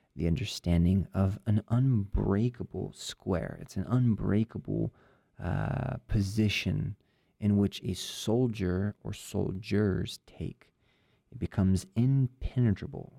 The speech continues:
right? Uh, you know, troops and the church and individuals who are trained and equipped, not just to fight, but to stand,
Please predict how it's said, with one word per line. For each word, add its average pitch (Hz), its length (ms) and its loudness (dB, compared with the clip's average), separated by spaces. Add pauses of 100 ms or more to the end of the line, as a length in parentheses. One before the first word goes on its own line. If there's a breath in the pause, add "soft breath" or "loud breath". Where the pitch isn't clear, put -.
right? - 280 -6 (720)
Uh, - 60 -10 (600)
you - 100 -20
know, - 240 -8
troops - 920 0 (1200)
and 95 180 4
the 80 60 -2
church - 680 -2
and 78 80 0
individuals 101 1080 -2 (1120)
who 104 220 4
are 98 120 2
trained 113 640 0 (800)
and 104 180 4
equipped, - 600 -4 (1080)
not 147 180 2
just - 260 -4
to - 60 -12
fight, - 520 -6 (640)
but 120 200 -8
to 78 120 -6
stand, 95 800 -2